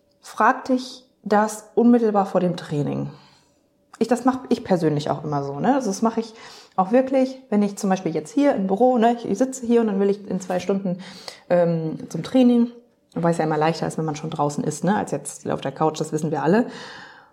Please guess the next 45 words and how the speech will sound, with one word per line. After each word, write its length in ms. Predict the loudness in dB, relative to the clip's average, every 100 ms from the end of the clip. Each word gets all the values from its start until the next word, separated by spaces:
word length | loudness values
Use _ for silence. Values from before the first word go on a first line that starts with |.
| _ 0
Und 200 | 2 2
ich 100 | 2
fühle 140 | 4
mich 160 | 4 2
gar 180 | 2
nicht 160 | 0 -2
danach, 380 | -6 -4 -4 0
ne? 200 | 2 2 -2 -14 _ -14
Ich 140 | -4
merke 240 | 0 2 2
irgendwie, 240 | 2 2
„Oh, 160 | 2 0 -4 -6
mir 140 | -6
fallen 240 | -4 -2
irgendwie 180 | 0 0
die 100 | 0
Augen 320 | 2 0 0
halb 220 | -2 -4 -4
zu 280 | -2 0
und 100 | 0
ich 120 | -2 -4
bin 100 | -4
irgendwie 200 | -4 -4
K 160 | -2
O, 220 | 2 2
ich 60 | 2
brauche 120 | -2
so 80 | -4
leichte 260 | -4 -4 -4
Kopfschmerzen“ 760 | -6 -8 -8 -4 -4 -4 -4
oder 180 | -2 0
so. 100 | 2
Also 160 | 2 0
ist 240 | -2 -4
jetzt 140 | -8
gerade 220 | 0 2 4
nicht 160 | 4
so, 120 | 4 2
aber 120 | 2
stellen 200 | 0 -2
wir 40 |
uns 80 | -2
das 140 | -4
mal 100 | -8
vor. 260 | -8 -10